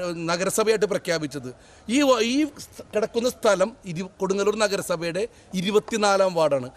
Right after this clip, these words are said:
ഇരുപത്തിനാലാം വാർഡിന് പ്രത്യേകതയുണ്ട്. കൊടുങ്ങല്ലൂർ നഗരസഭയുടെ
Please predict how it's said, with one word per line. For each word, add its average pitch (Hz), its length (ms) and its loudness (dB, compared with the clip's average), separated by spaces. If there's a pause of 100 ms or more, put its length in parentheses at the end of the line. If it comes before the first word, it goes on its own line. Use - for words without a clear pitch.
(180)
ഇരുപത്തിനാലാം 247 640 2
വാർഡിന് 240 240 2
പ്രത്യേകതയുണ്ട്. 175 720 -2 (380)
കൊടുങ്ങല്ലൂർ 233 640 2
നഗരസഭയുടെ 208 800 2